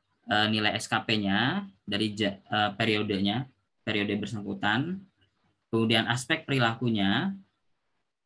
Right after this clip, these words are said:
kemudian informasi pegawai yang dinilai, ya, sampai, eh,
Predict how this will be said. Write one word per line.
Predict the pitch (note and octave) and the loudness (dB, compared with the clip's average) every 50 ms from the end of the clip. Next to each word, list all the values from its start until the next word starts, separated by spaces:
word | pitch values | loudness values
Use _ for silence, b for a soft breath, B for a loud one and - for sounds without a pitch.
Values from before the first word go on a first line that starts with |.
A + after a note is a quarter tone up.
| _ - | _ -2
kemudian | A#2+ A#2+ B2 A#2+ A2+ B2 A#2 A#2+ A2+ - | 2 2 4 4 4 2 2 2 0 0
informasi | - C#3+ C#3+ C3+ - D#3 D3 D3+ D#3 E3+ F#3 F#3+ - G3 | -2 -2 -2 0 0 0 2 2 2 2 0 0 0 -2
pegawai | F#3+ D3+ C3 B2+ A#2+ A#2 A#2 | 0 0 0 0 2 2 2
yang | A#2 A2+ A2+ | 2 0 0
dinilai, | G#2+ G2+ G2 F#2+ F#2+ F#2+ F#2+ G2+ G#2+ A#2 C#3+ F3 G3 G3 G3 - _ _ _ _ _ _ _ _ _ _ _ _ _ _ _ _ _ _ _ _ _ _ _ _ _ _ _ _ _ _ _ - | 0 0 0 0 0 0 0 0 0 -2 -2 -4 -6 -6 -8 -12 _ _ _ _ _ _ _ _ _ _ _ _ _ _ _ _ _ _ _ _ _ _ _ _ _ _ _ _ _ _ _ -4
ya, | A#2 A#2 C3 | -2 -2 0
sampai, | B2+ C3 A#2 A2 - C3+ C#3 C#3+ C3+ - | 2 0 0 2 4 4 4 4 4 4
eh, | A#2+ B2 A#2+ A#2+ A#2+ A#2+ A#2+ A#2+ A#2+ A#2+ | 4 6 6 6 8 6 6 6 6 4